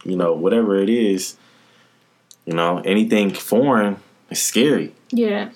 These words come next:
Speaker 1: 'Cause it's, it's, you can't relate to it, you know? You can't, you don't know how you can survive, you know? So,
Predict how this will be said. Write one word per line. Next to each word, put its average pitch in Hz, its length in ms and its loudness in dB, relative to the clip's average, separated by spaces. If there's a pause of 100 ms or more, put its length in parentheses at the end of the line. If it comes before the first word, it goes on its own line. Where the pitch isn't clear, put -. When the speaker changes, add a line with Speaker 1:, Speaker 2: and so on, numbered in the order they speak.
(260)
Speaker 1:
'Cause 82 180 -6
it's, - 360 -6
it's, - 440 -6
you 95 120 -4
can't 92 280 -2
relate 110 380 0
to 110 260 2
it, 117 200 0 (300)
you 95 120 -2
know? 101 320 0 (240)
You 98 100 -4
can't, 85 280 -4
you 92 80 -2
don't 92 180 0
know 90 180 0
how 90 180 -4
you 87 160 -2
can 78 140 -10
survive, 92 800 -2
you 90 100 -6
know? 98 220 0 (500)
So, 80 340 -4